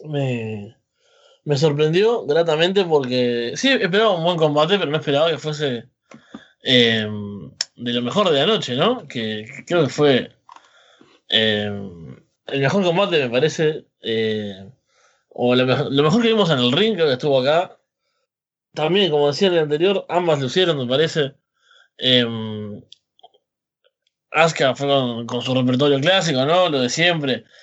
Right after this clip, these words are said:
lo que le había llevado a tener este, este invicto. Pero Charlotte no se quedó atrás. Tuvieron muy buenas, eh, transiciones de un movimiento a otro. Ah, en, en un momento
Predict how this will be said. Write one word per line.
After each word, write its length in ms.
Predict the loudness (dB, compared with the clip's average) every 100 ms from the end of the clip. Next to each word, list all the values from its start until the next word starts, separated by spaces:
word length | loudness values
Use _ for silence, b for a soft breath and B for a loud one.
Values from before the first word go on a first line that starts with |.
| b
lo 200 | -2 0
que 100 | 2
le 80 | 2
había 120 | 2
llevado 340 | 2 0 2 2
a 40 |
tener 180 | 0 -2
este, 540 | -2 -4 -6 -6 -8
este 200 | -6 -2
invicto. 680 | -2 2 0 0 -2 -2 -4 -6
Pero 400 | -2 2 2 2
Charlotte 300 | 2 2 2
no 80 | 2
se 120 | 0
quedó 120 | 0
atrás. 400 | 2 2 2 0 -6 _ b b b b _
Tuvieron 300 | 0 0 0
muy 160 | 0 2
buenas, 360 | 4 2 0 -4 -6 -6
eh, 600 | -2 0 2 0 -4 -10 -16 b b _ -18 B B B B
transiciones 580 | 0 0 0 0 2 2
de 60 |
un 80 | 2
movimiento 380 | 2 2 0 2
a 60 | 2
otro. 600 | 2 0 -4 -6 -12 _ _ _ _ _ _ _ _ _ _ _ -2
Ah, 120 | 2
en, 160 | 2 0
en 200 | 0 2
un 60 |
momento 760 | 4 4 2 0 0 -6 -18 _